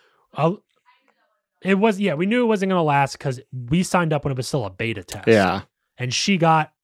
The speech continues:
Speaker 1: a different price than I was. So she was paying less than I was, and I'm not, I'm, I'm fine with it. Totally okay with that. Anyway, um, so when they brought back the movie pass, though,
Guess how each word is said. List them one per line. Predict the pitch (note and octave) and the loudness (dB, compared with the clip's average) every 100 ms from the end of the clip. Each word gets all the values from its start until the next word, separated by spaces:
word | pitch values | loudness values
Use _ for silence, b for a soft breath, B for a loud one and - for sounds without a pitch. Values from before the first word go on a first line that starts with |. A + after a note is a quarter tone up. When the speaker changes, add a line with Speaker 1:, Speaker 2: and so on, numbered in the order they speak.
| - | -8
Speaker 1:
a | |
different | C3 C3+ - | -4 -4 -2
price | B2+ A#2+ | -2 -4
than | G#2 | -4
I | A2 A2 | -2 -2
was. | F2+ F#2 - b b | -6 -12 -20 b b
So | F#3+ | -4
she | D4 | 2
was | A#3+ - | 2 2
paying | E3+ D3+ A#2 | 0 -2 -4
less | G#2+ - | -8 -10
than | G#2+ | -10
I | G#2 A2 | -8 -6
was, | G#2+ G2+ | -6 -8
and | |
I'm | G2 G#2+ A2 | -8 -10 -10
not, | G#2+ A2 | -12 -6
I'm, | F3+ G#3+ D#3+ - | -2 -2 -4 -4
I'm | C3+ G3 | 2 2
fine | - - A2+ A#2 | 2 -6 -8 -8
with | - | -12
it. | - - | -18 0
Totally | E3+ D#3 A2 G#2+ | 2 2 -2 -10
okay | A2+ - F#2+ | -16 -16 -18
with | - | -18
that. | F#2 - _ b b b b b b b | -20 -20 _ b b b b b b b
Anyway, | A#3+ B3 B2 G#2+ - - | 2 4 2 0 -8 -2
um, | D#3 E3 D3+ C#3 - _ _ _ | 2 4 4 0 -8 _ _ _
so | - G3 F#3 F3+ F3 - _ _ _ _ | -2 4 6 6 2 -2 _ _ _ _
when | D#3 F#3 G3 | -4 -2 0
they | F#3+ | -2
brought | D#3 C#3+ F3+ B3+ F#3 | -4 -4 -2 -2 -4
back | E3 E3+ E3 | -4 -4 -4
the | C#3 | -4
movie | F#3 D4 | 0 0
pass, | F#3+ B2+ A2 - | -2 -6 -10 -10
though, | G#2+ A2+ | -8 -8